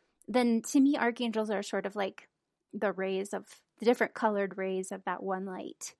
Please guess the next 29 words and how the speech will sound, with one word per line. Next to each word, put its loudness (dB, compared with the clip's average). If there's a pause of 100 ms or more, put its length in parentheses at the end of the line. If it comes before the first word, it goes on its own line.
It's 2
all 12
part 8
of 0
that 8
one 0
light, 2
but 6
it's 0
a 0
way, 0 (320)
as 4
we 0
are 2
in 0
this -6 (520)
human 0
realm 2 (320)
where 0 (300)
divine 2
light -4
has, 2 (720)
it, 2
it, -2
we 2
perceive 2
the 2
physical 4
world, 4